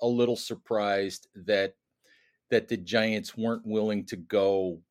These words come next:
a little bit beyond the Derrick Henry number, especially when you consider, I know how the market is, Patty, I know all of that, but Derrick Henry signed that deal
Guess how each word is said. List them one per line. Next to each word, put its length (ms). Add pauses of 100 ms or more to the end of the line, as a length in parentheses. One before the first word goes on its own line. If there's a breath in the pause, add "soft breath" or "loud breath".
(520)
a 80
little 400
bit 280
beyond 340
the 60
Derrick 380
Henry 320
number, 360
especially 520
when 240
you 120
consider, 760 (920)
I 80
know 200
how 120
the 80
market 440
is, 200
Patty, 400
I 60
know 160
all 320
of 120
that, 320 (760 soft breath)
but 180
Derrick 320
Henry 340
signed 520
that 480
deal 520